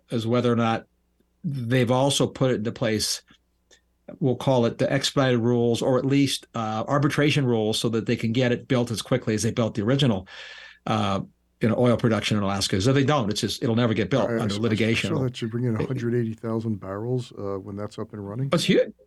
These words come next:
Speaker 2: It's
Speaker 1: It's, but it's a huge,
Speaker 2: huge, yeah.
Speaker 1: it's a huge find, right? I mean, a, a really, a really productive, um, uh, shale well, and that's, that's like putting, um,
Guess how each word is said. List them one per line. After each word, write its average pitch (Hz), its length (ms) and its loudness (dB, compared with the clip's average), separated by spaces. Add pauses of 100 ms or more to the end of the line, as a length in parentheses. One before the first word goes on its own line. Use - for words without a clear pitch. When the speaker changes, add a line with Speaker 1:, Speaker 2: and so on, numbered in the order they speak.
Speaker 2:
It's - 160 -12
Speaker 1:
It's, 196 160 2
but - 160 0
it's - 120 4
a 156 40 6
huge, 175 460 4
Speaker 2:
huge, - 20 -20
yeah. 117 80 -8 (220)
Speaker 1:
it's 151 100 2
a 170 60 6
huge 190 240 6
find, 147 340 0
right? 147 160 4
I 147 40 4
mean, 143 140 4
a, 131 140 0 (240)
a 139 80 2
really, 190 420 6
a 147 140 0
really 180 380 2 (200)
productive, 143 600 0
um, 117 360 0 (460)
uh, 113 220 0
shale 185 320 4
well, 110 400 0 (260)
and - 80 0
that's, 165 140 0
that's 190 180 0
like 196 160 2
putting, 180 400 0 (480)
um, 127 380 0